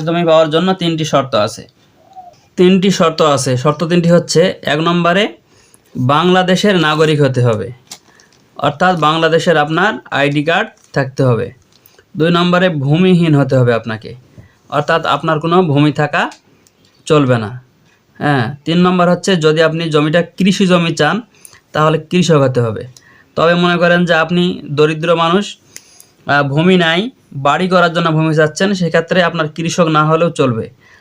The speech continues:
কিন্তু জমিটা যদি মাঠের হয় সেখানে তো আপনাকে বাড়ি করতে দিবে না, সেক্ষেত্রে আপনাকে কৃষক হতে হবে। আর কৃষক হওয়ার জন্য কৃষি অফিস থেকে যদি একটা সার্টিফিকেট নিতে পারেন তাহলে আপনার কাজটা দ্রুত হয়ে যাবে। এই ছিল আলোচনা।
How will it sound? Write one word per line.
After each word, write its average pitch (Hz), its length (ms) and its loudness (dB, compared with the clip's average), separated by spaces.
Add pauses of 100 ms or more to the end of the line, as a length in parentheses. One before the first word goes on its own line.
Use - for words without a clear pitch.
(180)
কিন্তু 151 240 0
জমিটা 160 280 2
যদি 170 240 -4
মাঠের 151 280 0
হয় 151 160 2
সেখানে 156 320 0
তো 156 80 0
আপনাকে 156 260 0
বাড়ি 147 200 0
করতে 160 240 -2
দিবে 139 240 0
না, 160 60 0 (560)
সেক্ষেত্রে 156 440 0
আপনাকে 156 300 -2
কৃষক 151 380 0
হতে 127 220 2
হবে। 117 180 0
আর 127 120 0 (100)
কৃষক 156 300 -2
হওয়ার 151 180 2
জন্য 151 200 0 (540)
কৃষি 151 240 0
অফিস 151 240 0
থেকে 156 240 2
যদি 147 100 2
একটা 147 240 0
সার্টিফিকেট 147 440 -2
নিতে 143 220 0
পারেন 147 240 0 (540)
তাহলে 135 260 0
আপনার 135 220 -2
কাজটা 127 340 -2 (460)
দ্রুত 127 360 -2
হয়ে 113 240 -2
যাবে। 85 180 -8 (480)
এই 147 140 0
ছিল 165 180 -2
আলোচনা। 156 420 2